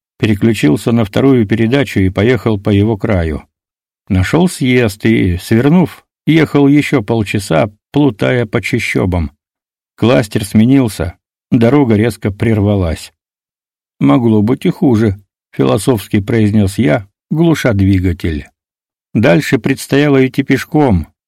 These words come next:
как можно дальше уходя от возможной погони.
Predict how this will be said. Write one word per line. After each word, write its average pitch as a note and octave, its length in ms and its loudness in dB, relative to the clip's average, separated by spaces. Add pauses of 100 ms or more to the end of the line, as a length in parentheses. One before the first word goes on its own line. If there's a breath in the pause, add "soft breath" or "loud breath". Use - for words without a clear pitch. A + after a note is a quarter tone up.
(200)
как C3 240 0
можно C3 380 2
дальше A#2+ 420 0
уходя A#2+ 500 0
от G2+ 140 -4
возможной G#2+ 560 0
погони. G2 560 0